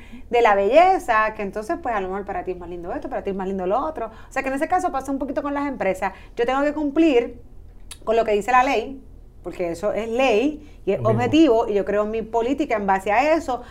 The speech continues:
Speaker 1: pero del mismo modo, pues hay ciertos significados que yo tengo cierta libertad de definir lo que va a ser en mi empresa esto. ¿Ok?
Speaker 2: Correcto.
Speaker 1: Y entonces,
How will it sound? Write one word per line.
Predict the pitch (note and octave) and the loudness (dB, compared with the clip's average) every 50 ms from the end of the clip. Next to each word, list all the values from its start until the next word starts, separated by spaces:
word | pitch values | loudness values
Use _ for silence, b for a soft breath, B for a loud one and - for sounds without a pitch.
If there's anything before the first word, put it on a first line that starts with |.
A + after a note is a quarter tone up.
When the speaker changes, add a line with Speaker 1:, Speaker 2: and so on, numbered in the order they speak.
| B B B - | B B B -2
Speaker 1:
pero | B3 B3 A#3+ | 2 4 6
del | A#3 A#3 A#3 | 6 4 4
mismo | A#3 A#3 A#3 C4 C4+ | 2 0 -2 0 0
modo, | C4+ D4+ E4+ F4 E4+ D#4+ C#4 - | 0 2 2 2 2 2 2 0
pues | - A3 G#3+ | 0 -2 -2
hay | G#3+ | -2
ciertos | G#3+ A3+ G#3 - A#3 A#3 | -4 -6 -6 -6 -6 -6
significados | - C4 B3+ C4 C4+ C#4 C4 D4+ D4+ D#4 D#4+ D#4+ | -6 -8 -8 -8 -8 -6 -6 -4 -2 -2 -2 -2
que | D4+ A3+ | -4 -6
yo | F#3+ - | -6 -4
tengo | G3+ G3+ A3 - | -6 -6 -6 -6
cierta | A#3+ G#3 A3 A3+ A3+ | -8 -6 -4 -2 -2
libertad | A#3 A#3 A#3 A#3+ A#3+ A#3+ D4+ C4+ A3 G#3 B B B B B | 0 0 -2 -2 -2 0 2 2 2 0 B B B B B
de | - A3+ | 2 4
definir | G#3+ G#3+ G#3 A3 G#3 G#3 C4 D#4+ D4 B3 B3 - - - | 4 4 4 2 0 2 2 2 0 0 -2 -6 -8 -6
lo | A3 A3 G#3+ - | -2 -2 0 0
que | G3+ F#3 | 0 0
va | F#3 F#3+ | 0 0
a | |
ser | F#3 - B3 C#4 C4+ - - | 0 -2 -4 -4 -4 -4 -6
en | G#3+ G3+ G#3 | -6 -2 0
mi | G#3 G3+ | 0 0
empresa | G3 F#3 C4+ D#4 F4 E4+ E4+ - A#3 G#3 - - - - | 0 0 2 2 2 2 2 -2 -4 -4 -6 -10 -12 -8
esto. | - F#3+ F#3 - - - - - - - - - - - - - - - - - - - | -6 -6 -6 -6 -10 -14 -16 -16 -16 -16 -18 -18 -18 -18 -18 -18 -18 -18 -18 -20 -18 -16
¿Ok? | F3 F3 E3 - A#3+ C#4+ F4 F#4+ - | -14 -12 -6 -4 -4 -2 -2 -4 -4
Speaker 2:
Correcto. | A2 A2 - - - G#3+ - - - - - | -6 -6 -8 -8 -10 -12 -12 -12 -10 -4 0
Speaker 1:
Y | C4+ D4+ | 0 2
entonces, | D#4 D#4 C#4+ C#4+ F#4+ G#4 F#4+ G4+ G#4 | 2 2 2 2 2 0 2 0 -2